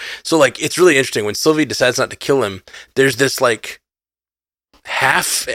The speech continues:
and half feeling behind, like, I don't want her to kill him either 'cause I like Victor,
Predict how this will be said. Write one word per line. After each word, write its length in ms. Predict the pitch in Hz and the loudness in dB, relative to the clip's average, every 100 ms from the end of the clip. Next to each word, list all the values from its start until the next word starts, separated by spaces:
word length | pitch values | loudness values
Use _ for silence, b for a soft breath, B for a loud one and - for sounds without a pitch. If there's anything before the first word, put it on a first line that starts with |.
| - | -6
and 120 | 156 135 | -4 -2
half 320 | 143 147 151 | 0 0 0
feeling 500 | - 165 214 131 117 | 0 4 4 4 0
behind, 360 | 113 131 127 | -2 0 0
like, 200 | 117 113 - | 0 -2 -2
I 140 | 131 | 2
don't 180 | 170 156 | 4 4
want 120 | 143 | 4
her 60 | 135 | 2
to 60 | |
kill 200 | 127 139 | 2 2
him 120 | 131 165 | 4 6
either 140 | 156 | 4
'cause 160 | 123 117 | 4 2
I 80 | |
like 240 | 113 120 117 | 2 2 0
Victor, 580 | 113 107 - 107 98 | 0 -2 0 -2 -2